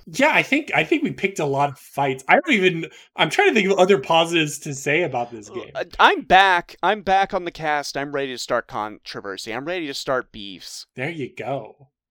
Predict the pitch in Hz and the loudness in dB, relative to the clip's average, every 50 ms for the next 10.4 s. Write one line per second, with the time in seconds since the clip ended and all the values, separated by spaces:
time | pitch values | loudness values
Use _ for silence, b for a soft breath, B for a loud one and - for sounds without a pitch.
0 | _ - 151 143 - 151 131 127 - - 131 139 135 - 131 117 107 - - - | _ -14 -10 -6 -6 -6 -6 -6 -8 -10 -10 -10 -12 -12 -14 -16 -16 -18 -20 -20
1 | - - - _ 139 139 175 214 220 170 165 175 185 165 131 151 165 170 165 - | -20 -20 -10 _ 0 2 2 2 2 2 2 2 2 0 0 -4 -4 -4 -2 -2
2 | 170 139 131 123 123 147 180 180 - - 147 123 - 131 123 120 117 120 123 143 | -2 -2 -2 -4 -4 -6 -6 -6 -10 -16 -10 -4 -2 0 0 0 -2 -2 -6 -8
3 | 147 143 147 147 151 139 143 143 151 156 127 131 139 135 131 120 127 127 123 120 | -4 -2 -2 -2 -2 0 2 2 2 0 0 -4 -6 -6 -6 -6 -8 -10 -8 -8
4 | - - - 139 135 139 123 135 135 127 127 120 - - - 135 135 131 131 135 | -8 -6 -2 -2 -2 -2 -2 -6 -10 -12 -12 -10 -8 -6 -4 -4 -4 -4 -8 -12
5 | 123 - _ - 123 127 135 139 147 - - - - - - - 196 247 - - | -14 -16 _ -16 -14 -12 -12 -12 -12 -12 -12 -12 -12 -14 -4 0 0 0 0 -2
6 | 240 196 185 - 185 208 190 156 135 120 131 165 160 165 151 127 113 - 147 135 | -6 -6 -8 -6 -2 2 2 2 2 0 -2 -4 -2 -2 -2 -2 -2 -4 -8 -10
7 | 160 143 - 147 165 170 170 160 160 170 180 190 - - 190 160 - - - 165 | -10 -10 -10 -10 -8 -8 -8 -8 -8 -8 -8 -8 -6 -6 -6 -6 -6 -8 -6 -6
8 | 160 135 143 175 - 214 196 165 165 139 - 160 160 156 143 131 120 _ - 156 | -6 -6 -8 -8 -8 -8 -10 -10 -12 -8 -6 -6 -6 -4 -6 -6 -8 _ -6 -6
9 | 160 156 - - - 123 110 110 - 117 113 110 107 104 95 - - 107 95 90 | -6 -6 -6 -6 -4 -4 -4 -4 -8 -10 -10 -10 -10 -10 -12 -14 -18 -20 -18 -16
10 | 78 69 65 67 - - - - | -14 -14 -14 -14 -16 -16 -18 -18